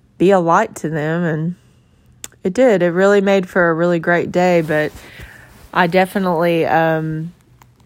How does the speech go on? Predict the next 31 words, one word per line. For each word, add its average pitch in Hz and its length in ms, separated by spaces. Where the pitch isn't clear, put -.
the 170 100
first 202 320
thing 202 140
I 165 120
did 175 480
while 165 320
I - 20
was 156 420
kinda 170 340
getting 165 300
that 156 200
fruit 170 220
and 175 120
stuff - 280
ready 170 500
and 151 260
getting 170 300
myself 165 480
ready 170 220
for 165 180
work, 165 240
and 175 120
I 170 100
had 170 220
extra 160 360
time 208 260
this 254 180
morning, 175 320
which 180 200
was - 140
cool, 180 460